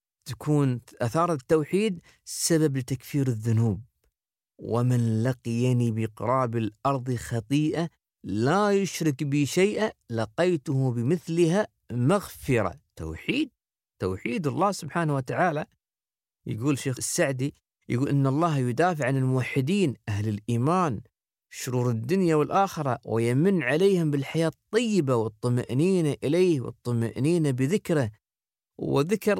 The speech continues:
الأدلة، يقول الشاهد من الكتاب والسنة: "الذين آمنوا ولم يلبسوا إيمانهم بظلم أولئك لهم الأمن وهم مهتدون".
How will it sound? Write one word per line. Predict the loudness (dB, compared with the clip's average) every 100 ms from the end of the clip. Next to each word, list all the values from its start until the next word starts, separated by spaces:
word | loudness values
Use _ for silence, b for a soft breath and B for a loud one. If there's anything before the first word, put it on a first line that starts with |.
| -2
الأدلة، | -4 0 2 2 2 2 4
يقول | 4 4 0
الشاهد | 0 -2 0 0 2
من |
الكتاب | 0 -2 0 0 2
والسنة: | 0 0 0 2 2 -2 0
"الذين | 2 2 2 2 0
آمنوا | 0 2 2 2 0 -2 -10 -2
ولم | 2 2 2
يلبسوا | 2 2 2 0 -2 -2 0
إيمانهم | 2 2 2 2 2 2
بظلم | 2 4 2 2 -2 -6 -6
أولئك | 0 2 4 2 0 -2 2
لهم | 2 2 2
الأمن | 0 0 0 2 2 0 -2 _ _ _ _ -8
وهم | -2 2 2 2 2 2 2
مهتدون". | 2 0 -4 -2 0 0 -2 -2 -6